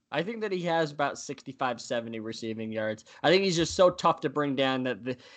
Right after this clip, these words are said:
he'll get his little out routes that are supposed to only be, like, six-yard gains. And again, just like Edelman, he turns them into thirteen-yard gains, and he has, he has multiple of those. And you talking about the garbage time at the end of the game,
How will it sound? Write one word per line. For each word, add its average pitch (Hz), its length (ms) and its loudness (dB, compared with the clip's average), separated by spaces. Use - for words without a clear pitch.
he'll 156 200 8
get 151 200 2
his 143 160 2
little 143 240 0
out 135 260 2
routes 131 300 -2
that 135 80 -2
are 123 120 -4
supposed 131 340 -4
to 135 40 0
only 127 140 0
be, 127 120 0
like, 117 180 2
six-yard 123 480 0
gains. 120 400 -2
And 120 160 0
again, 117 260 -2
just 127 200 0
like 120 120 2
Edelman, 117 460 0
he 123 140 -2
turns 123 260 -2
them 120 120 0
into 110 180 0
thirteen-yard 113 680 -2
gains, 107 400 -2
and 117 80 0
he 117 40 4
has, 117 300 -2
he 156 140 2
has 123 140 6
multiple 117 440 0
of 110 80 -2
those. 113 320 -2
And 113 380 0
you 147 200 4
talking 127 220 2
about 127 160 0
the 123 60 0
garbage 123 440 2
time 127 200 0
at 117 60 -4
the 120 80 -4
end 123 140 0
of 120 40 -2
the 120 60 -2
game, 120 320 0